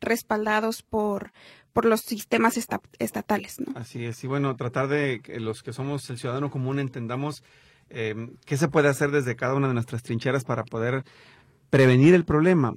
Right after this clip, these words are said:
Speaker 2: porque da la impresión, y uno como ciudadano común dice, "Súbanle los años de cárcel".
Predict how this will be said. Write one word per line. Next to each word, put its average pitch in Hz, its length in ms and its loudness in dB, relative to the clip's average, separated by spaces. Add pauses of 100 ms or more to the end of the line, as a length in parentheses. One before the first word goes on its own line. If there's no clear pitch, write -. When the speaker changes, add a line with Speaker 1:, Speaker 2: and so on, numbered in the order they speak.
(120)
Speaker 2:
porque 117 540 -2
da 120 160 0
la 151 80 0
impresión, 143 440 0
y 143 40 2
uno 143 380 0 (180)
como 120 160 0
ciudadano 127 300 0
común 127 160 0
dice, 117 320 -4 (400)
"Súbanle 175 400 6
los 143 120 4
años 156 200 4
de 139 100 4
cárcel". 123 460 0